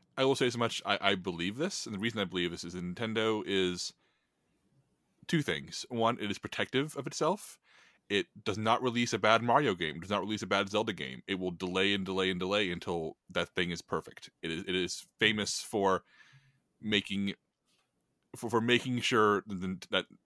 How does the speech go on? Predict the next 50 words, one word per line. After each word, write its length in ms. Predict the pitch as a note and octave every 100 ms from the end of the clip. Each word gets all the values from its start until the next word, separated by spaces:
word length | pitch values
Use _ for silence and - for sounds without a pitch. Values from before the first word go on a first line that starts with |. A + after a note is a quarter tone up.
| _
first-party 540 | - A#2 - A#2+ A2+ A2
Nintendo 280 | G#2+ G#2
games 380 | F2+ F2+ F2 F#2 -
are, 80 | F2+
have 180 | F#2 E2+
a 100 | E2
seal 340 | - A2 G2+
of 100 | F#2+
quality 540 | - E2+ E2 D#2+ D#2 - _ _
that 100 | F2+
cannot 240 | F#2+ F2 E2+
be 80 |
beaten. 380 | E2 C#2+ C2+ E2 -
E-, 60 |
even 240 | G#2+ B2 B2+
if 100 | A#2+
you 60 |
don't 160 | A#2 G#2+
particularly 340 | - A2 G2
like 180 | F2+ A2
a 80 | A2
Mario 320 | A2+ A2 A2+
game 280 | A#2+ A#2 A#2
or 140 | F#2+
a 140 | F#2+ F2+
Zelda 260 | G#2+ G#2+
release, 340 | G#2+ G#2+ B2 A2+
if 60 |
it's 80 | G2
not 180 | G2+ F2
for 80 | G2
you, 260 | F#2 C3+ - - - - _ _ -
uh, 120 | F#2+
it's 140 | F#2+ A#2+
usually 420 | A2+ G#2+ G2 -
because 320 | G2+ G#2 F2+
you, 220 | F#2+ F#2 E2 F#2
you 80 |
don't, 220 | G2 F#2 F2 F#2+ - G#2
you 60 |
don't 120 | F#2+
enjoy 280 | F2+ F2+ E2+
a 100 | C#2+
certain 240 | - F2+ F#2
gameplay 360 | G#2+ G#2 A2
choice, 460 | G2+ A2 G2+ - -
or 140 | F2
maybe 260 | E2 E2+ E2+
it's 160 | E2+ -
something 340 | F#2+ F2+ F2+